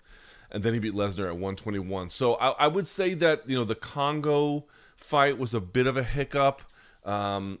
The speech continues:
that in a way that Aspinall doesn't have, but also Aspinall also had losses on the regional scene before he got to the U F C. So it's plus or minus. You could also, how about Big Francis's run?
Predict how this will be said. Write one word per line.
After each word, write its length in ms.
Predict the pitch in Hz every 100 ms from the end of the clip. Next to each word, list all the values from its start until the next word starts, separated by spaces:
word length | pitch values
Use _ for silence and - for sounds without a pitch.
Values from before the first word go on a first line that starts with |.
| -
that 240 | 104 104
in 120 | 120
a 40 | 107
way 420 | 98 113 113 113
that 360 | 107 101 95 - _ _ _ _ _ _ _ _ _ _ _ _ _ _ _ -
Aspinall 440 | 113 107 127 113 98
doesn't 340 | 101 101 123
have, 240 | 139 143
but 100 | 165
also 240 | 175 180 -
Aspinall 340 | 147 - 143
also 240 | 127 127 127
had 220 | 120 104
losses 360 | 104 110 113
on 100 | 101
the 60 | 95
regional 360 | 98 101 95 90
scene 400 | - 90 85 85 - - - - - - -
before 480 | 110 - 127 117 104
he 240 | - 104
got 320 | 104 101 -
to 320 | - 101 92
the 100 | 87
U 180 | 90 95
F 80 | 82
C. 440 | - 101 104 131 - - - - -
So 340 | 127 123 117
it's 220 | 113 -
plus 320 | - 147 143
or 80 | 123
minus. 400 | 113 110 123 120
You 80 | 165
could 100 | 170
also, 340 | 131 170 127
how 100 | 113
about 240 | 175 104 107
Big 120 | 123
Francis's 600 | - 123 175 101 82 69
run? 240 | 71 71